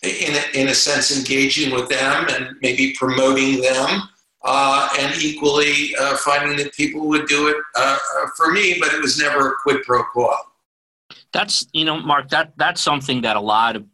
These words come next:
Speaker 2: of lawyers and, and legal marketers don't understand. You know, one is you really have to invest in, in social media. It, it is a two-way conversation, not just another,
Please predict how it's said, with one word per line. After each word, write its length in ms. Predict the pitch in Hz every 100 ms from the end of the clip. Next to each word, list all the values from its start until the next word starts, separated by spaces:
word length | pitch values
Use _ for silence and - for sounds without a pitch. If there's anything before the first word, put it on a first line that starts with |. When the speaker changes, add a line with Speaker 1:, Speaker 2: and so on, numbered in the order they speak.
| - - - - -
Speaker 2:
of 240 | 113 104
lawyers 680 | - 131 135 131 120 117 113
and, 240 | 110 107 117
and 340 | 110 107 -
legal 280 | 113 127 120
marketers 560 | 110 110 - 107 101
don't 160 | - 107
understand. 760 | 104 98 - - 104 107 104 101
You 120 | 101
know, 100 | 101
one 300 | 110 135 143
is 300 | 127 117 - - - _
you 180 | 123 135
really 280 | 170 196 160
have 240 | 151 156
to 160 | 156 131
invest 720 | 113 104 127 123 - - - -
in, 260 | 117 110 113
in 140 | 120 110
social 420 | - 123 117 113
media. 540 | 107 117 113 113 107 -
It, 160 | 107
it 140 | 110 110
is 240 | 143 135
a 140 | 113 113
two-way 420 | - 131 117 107
conversation, 1040 | - 113 104 104 107 107 104 104 104 101 - - - -
not 220 | 117 120
just 240 | - 117 -
another, 340 | 110 110 107